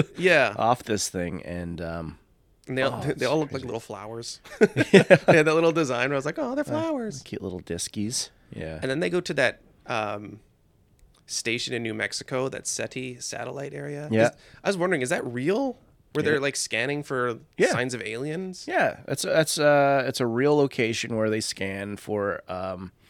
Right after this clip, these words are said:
Speaker 1: you know, sounds in outer space. I think they send sounds too.
Speaker 2: Oh,
Speaker 1: Right,
Speaker 2: like
Speaker 1: to, for communication, see if anything comes back.
Speaker 2: like an echolocation, maybe?
Speaker 1: Yeah. Um, yeah, it's, it's real okay. I, I can't imagine it being very fun to work there.
Speaker 2: No, that's why that guy was, like,
Speaker 1: <laughs>
Speaker 2: had a putting green out and
Speaker 1: Yeah.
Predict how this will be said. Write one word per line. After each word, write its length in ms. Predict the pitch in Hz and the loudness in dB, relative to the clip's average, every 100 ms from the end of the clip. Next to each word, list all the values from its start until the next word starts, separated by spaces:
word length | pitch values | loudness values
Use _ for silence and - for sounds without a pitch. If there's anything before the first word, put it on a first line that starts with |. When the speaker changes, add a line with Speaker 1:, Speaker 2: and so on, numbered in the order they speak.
| - - - - - _ | -20 -20 -20 -20 -20 _
Speaker 1:
you 100 | 90 | -12
know, 220 | 76 76 - - | -10 -12 -16 -10
sounds 460 | - 110 101 101 | -4 -2 -4 -6
in 80 | 98 | -6
outer 160 | 90 82 | -8 -8
space. 200 | - - | -6 -4
I 40 | 107 | -4
think 160 | - | -4
they 100 | 190 | -4
send 340 | - 101 90 92 | -2 -2 -4 -8
sounds 380 | 92 82 85 | -8 -10 -10
too. 340 | - 90 92 92 _ _ _ | -10 -10 -10 -12 _ _ _
Speaker 2:
Oh, 160 | 123 113 | 2 2
Speaker 1:
Right, 80 | 110 | 0
Speaker 2:
like 80 | 110 | -4
Speaker 1:
to, 100 | 110 | -10
for 160 | - | -10
communication, 640 | 110 110 98 - 95 - 92 | -8 -6 -8 -6 -6 -6 -8
see 180 | - 90 | -10 -10
if 160 | - | -12
anything 240 | 98 87 80 | -12 -12 -14
comes 220 | 78 85 | -14 -12
back. 320 | 67 76 98 | -10 -10 -10
Speaker 2:
like 120 | 117 | -14
an 80 | - | -16
echolocation, 840 | - 110 110 110 - 110 101 113 117 | -14 -12 -10 -10 -10 -10 -10 -12 -12
maybe? 340 | 120 120 123 - _ | -12 -14 -16 -18 _
Speaker 1:
Yeah. 300 | 90 90 76 - - _ _ _ _ - | -6 -4 -6 -10 -20 _ _ _ _ -6
Um, 600 | 92 98 98 98 92 90 - _ - | -2 -2 -2 -4 -6 -12 -20 _ -16
yeah, 100 | 196 | -12
it's, 160 | - | -12
it's 200 | - - | -12 -12
real 140 | 151 131 | -8 -8
okay. 320 | 123 - 123 | -4 -4 -4
I, 40 | 123 | -6
I 40 | |
can't 200 | - 151 | -6 -4
imagine 400 | 110 101 101 104 | -2 -4 -4 -6
it 80 | - | -6
being 200 | 95 90 | -8 -8
very 200 | 90 90 | -8 -8
fun 260 | - 80 87 | -10 -12 -10
to 60 | |
work 240 | 78 95 - | -10 -12 -8
there. 240 | 131 135 _ _ - | -8 -8 _ _ 0
Speaker 2:
No, 180 | 165 139 | 2 4
that's 140 | 135 | 2
why 80 | 151 | 4
that 120 | 143 | 4
guy 100 | 127 | 6
was, 160 | 135 123 | 2 2
like, 140 | 113 | -2
Speaker 1:
<laughs> 80 | 135 | 0
Speaker 2:
had 60 | 120 | -2
a 60 | |
putting 340 | - 120 123 139 | -2 -4 -4 -4
green 240 | 143 143 | -4 -4
out 300 | 135 139 147 | -2 -2 -2
and 240 | 117 107 107 | -4 -6 -4
Speaker 1:
Yeah. 380 | 139 120 104 | 2 2 2